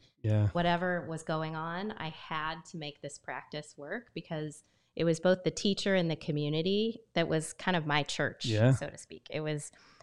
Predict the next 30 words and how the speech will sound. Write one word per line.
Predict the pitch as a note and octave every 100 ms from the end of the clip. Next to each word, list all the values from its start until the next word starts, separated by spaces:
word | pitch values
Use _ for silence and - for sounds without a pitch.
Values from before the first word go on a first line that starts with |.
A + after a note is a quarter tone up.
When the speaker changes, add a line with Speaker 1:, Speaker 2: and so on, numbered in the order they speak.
| -
Speaker 2:
and | D#3+
so, | E3 D3+ C#3+ D3 - _ _ _ -
um, | D#3+ C#3+ B2+ C3+ D3 - _ _ _
so | E3 D3 - - _ _
there's | - F3+
been | F3+ F#3 E3+
different, | F3+ F3+ F#3 D#3+ - _ _ _ -
I | D3+
guess, | D3 C#3+ -
examples | D#3+ D3 C#3 C#3+ F3+ F#3
of | F#3+
that | G3 G3 G3
over | - F3+
time | E3 D3+ D3 D3+ D#3
that, | C#3
you | C3+ - - D3
know, | C3
some | - F3+ D#3+ E3
kind | - D#3 D3
of | C#3+ C#3+
either | - D3 C#3+ C#3
yoga | C3+ C#3 C#3 C3+ C3+ C3+
or | - C3+ C3+ C#3 D3 _ _ _ _
running | D3+ D3 C#3 C#3
that | C3
I | C3+
just | C#3+ -
don't | C#3 C3+ -
miss. | C3+ F3 - -
Speaker 1:
Yep. | A#2